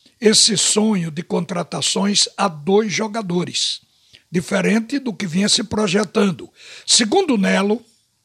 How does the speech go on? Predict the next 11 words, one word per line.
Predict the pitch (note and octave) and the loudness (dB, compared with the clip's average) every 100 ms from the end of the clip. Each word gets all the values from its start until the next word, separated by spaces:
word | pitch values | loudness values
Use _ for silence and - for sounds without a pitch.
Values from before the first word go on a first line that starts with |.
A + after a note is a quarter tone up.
| _ _ _ _ _ _ _ _ | _ _ _ _ _ _ _ _
o | A#3+ | 2
esporte | - - B3+ A#3+ C4+ | 2 4 2 4 -2
vai | D#3 A3 G#3 G3+ F3+ | 0 0 2 0 -2
contratar | - A3+ G#3 G3 - F#3 E3 - | 0 2 2 0 0 -2 -2 -4
um | D4 F4+ | -4 0
zagueiro | F3+ G#3+ D3+ G#3+ G3 | 0 0 2 2 2
de | F#3 | -2
área | E3+ F3 E3 D3 - - _ | -2 -2 -2 -6 -10 -20 _
que | - | 0
seja | G3 - A#3 E3 F3+ | 2 4 4 2 0
destro | C3+ E3+ F3+ - - A3+ A#3+ | -2 -4 -2 -2 -4 -2 -2